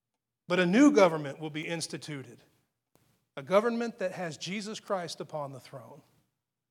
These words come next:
A declaration made and a name signed to it. I want to ask you a question.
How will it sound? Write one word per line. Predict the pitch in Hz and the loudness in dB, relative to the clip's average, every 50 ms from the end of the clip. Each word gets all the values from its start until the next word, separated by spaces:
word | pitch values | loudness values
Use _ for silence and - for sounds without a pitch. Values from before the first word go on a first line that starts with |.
| _ _ _ _ _ _ _ _ _ _ _ _ _ 156 | _ _ _ _ _ _ _ _ _ _ _ _ _ -12
A | |
declaration | 143 123 170 190 226 233 - - 294 277 247 240 226 220 226 - 233 220 208 190 | -8 0 2 2 2 2 0 -4 -4 0 2 2 2 2 0 -2 -2 -2 -2 -2
made | 185 180 170 160 160 156 | 0 0 0 0 -2 -4
and | - - 151 151 147 | -6 -8 -8 -6 -6
a | 147 | -6
name | 143 143 147 165 185 214 220 220 220 208 214 - _ _ | -6 -6 -6 -4 -4 -4 -4 -6 -6 -8 -10 -12 _ _
signed | - - - 202 180 175 175 175 170 170 160 156 - _ _ _ _ _ | -6 -2 0 0 0 -2 -4 -6 -8 -10 -10 -14 -18 _ _ _ _ _
to | - 160 | -14 -12
it. | 131 110 - - _ _ _ _ _ _ _ _ _ _ _ _ _ _ _ _ _ _ _ _ _ _ _ _ _ _ _ _ _ _ _ - - - _ _ _ _ _ _ _ - _ _ _ _ _ _ _ _ _ _ - _ _ _ _ _ _ _ _ - | -12 -14 -16 -20 _ _ _ _ _ _ _ _ _ _ _ _ _ _ _ _ _ _ _ _ _ _ _ _ _ _ _ _ _ _ _ -20 -20 -20 _ _ _ _ _ _ _ -20 _ _ _ _ _ _ _ _ _ _ -20 _ _ _ _ _ _ _ _ -4
I | 165 | 0
want | 226 262 | 0 2
to | 220 | 4
ask | 196 202 208 - - - | 4 4 2 2 0 -2
you | 180 160 | -4 -4
a | 156 | -4
question. | - - 190 160 156 - - - 143 | -2 -2 -2 -2 -2 -4 -8 -12 -16